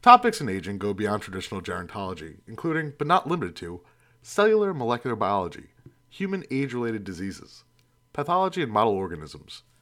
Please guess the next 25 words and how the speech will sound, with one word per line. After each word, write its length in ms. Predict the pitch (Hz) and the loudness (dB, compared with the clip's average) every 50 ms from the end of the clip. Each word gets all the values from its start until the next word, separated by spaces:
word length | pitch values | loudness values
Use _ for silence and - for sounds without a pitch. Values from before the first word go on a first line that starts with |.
| _ _ _ | _ _ _
signal 420 | - - - 175 175 175 185 180 160 | -16 -8 -6 -4 -4 -2 -4 -6 -8
transduction 640 | 143 - - 139 131 113 - 135 135 - - 101 | -8 -8 -8 -8 -6 -4 -2 -2 -2 -4 -6 -12
pathways, 560 | - - 80 78 - 82 76 73 73 - - - _ _ _ _ _ _ _ _ - | -12 -12 -12 -12 -12 -12 -12 -12 -12 -14 -18 -20 _ _ _ _ _ _ _ _ -4
and 100 | 131 143 | -2 -2
approaches 640 | 143 143 - 202 190 185 - - 180 160 - - _ - | -2 -2 -2 -4 -4 -4 -4 -8 -10 -10 -12 -16 _ -12
to 100 | - 156 | -10 -6
modulating 540 | 147 151 151 160 131 135 143 143 143 135 104 | -4 -2 -2 -2 -2 -2 -2 -2 -2 -4 -6
these 180 | 98 98 92 | -8 -8 -10
signaling 320 | - - 87 82 85 87 85 | -10 -12 -12 -12 -12 -12 -10
pathways. 560 | 104 101 98 98 - 78 69 67 67 - - _ _ _ _ _ _ _ _ _ - - - - - _ _ | -8 -8 -8 -8 -8 -10 -12 -12 -14 -18 -20 _ _ _ _ _ _ _ _ _ -20 -20 -20 -20 -20 _ _
Please 180 | - 175 196 165 | -2 -2 0 0
visit 240 | 165 196 185 180 175 | 0 0 0 2 2
our 80 | 165 | 2
website 420 | 143 139 151 156 - - 107 80 87 | 2 2 2 0 0 -2 -2 -2 -4
at 160 | 87 - 82 | -6 -6 -4
w 220 | 101 110 110 110 107 | -2 -2 0 0 0
w 260 | 113 110 110 107 101 | 0 0 -2 -2 -2
w 260 | 117 135 151 175 170 | -4 -4 -4 -4 -4
dot 200 | - 90 80 78 - | -6 -6 -8 -8 -10
aging 300 | 110 113 98 101 98 92 | -10 -10 -8 -8 -8 -8
hyphen 260 | 104 101 92 - 95 | -8 -8 -8 -8 -10
u 180 | 98 95 104 113 | -6 -4 -2 -2
s 160 | 131 143 - | -2 -4 -6
dot 260 | - - 87 90 - | -8 -8 -8 -8 -8
com 360 | - - 160 170 180 175 165 | -6 -4 -2 -2 -4 -4 -8